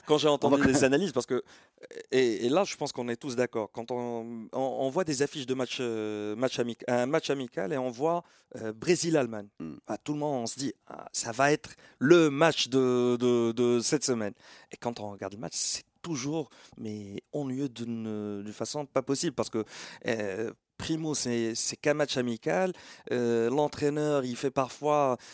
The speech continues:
Speaker 1: euh, jouer la première équipe, première mi-temps, deuxième mi-temps,
Speaker 2: Ah,
Speaker 1: c'est,
Speaker 2: c'est un match
Speaker 1: c'est,
Speaker 2: amical. Tu
Speaker 1: en
Speaker 2: peux
Speaker 1: fait, c'est un
Speaker 2: t'arrêter
Speaker 1: match
Speaker 2: là. Tu peux
Speaker 1: amical
Speaker 2: t'arrêter là.
Speaker 1: et... d'accord.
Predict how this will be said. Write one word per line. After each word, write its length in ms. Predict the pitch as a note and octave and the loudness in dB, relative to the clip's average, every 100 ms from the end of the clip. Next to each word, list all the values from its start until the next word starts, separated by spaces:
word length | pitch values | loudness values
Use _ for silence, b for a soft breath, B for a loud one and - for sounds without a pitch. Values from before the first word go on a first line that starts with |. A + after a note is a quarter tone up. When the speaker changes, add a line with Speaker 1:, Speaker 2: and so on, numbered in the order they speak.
| B - | B -8
Speaker 1:
euh, 180 | - A#2 | -4 -2
jouer 260 | - C#3 | 0 4
la 100 | C#3 | 4
première 280 | C3+ C#3 C#3 | 4 0 0
équipe, 200 | C#3 B2+ | 0 -4
première 300 | - C#3 C3+ | -4 -2 -2
mi-temps, 560 | C3+ C3 D3 C#3+ C3 B2 | -2 0 2 2 2 0
deuxième 320 | B2+ C3 C#3+ | 0 -2 -2
mi-temps, 300 | C#3+ - D3 - | -2 -2 -2 0
Speaker 2:
Ah, 60 | C#3 | 2
Speaker 1:
c'est, 20 | |
Speaker 2:
c'est 120 | A#2+ D#3 | 6 6
un 60 | |
match 140 | D3+ - | 6 6
Speaker 1:
c'est, 60 | |
Speaker 2:
amical. 300 | C#3+ C#3 B2 | 6 6 4
Tu 60 | A2+ | 6
Speaker 1:
en 40 | G#3+ | 6
Speaker 2:
peux 80 | |
Speaker 1:
fait, 100 | D#3 | 8
c'est 100 | D3 G3 | 10 10
un 40 | |
Speaker 2:
t'arrêter 40 | G3+ | 10
Speaker 1:
match 140 | G3 | 8
Speaker 2:
là. 60 | F#3 | 6
Tu 180 | F3 - | 4 4
peux 80 | |
Speaker 1:
amical 40 | B3+ | 6
Speaker 2:
t'arrêter 300 | B3 G3 E3+ | 8 8 8
là. 80 | D#3+ | 6
Speaker 1:
et... 140 | C#3 - B B - | 4 2 B B -2
d'accord. 260 | D#3+ A2+ | -2 -2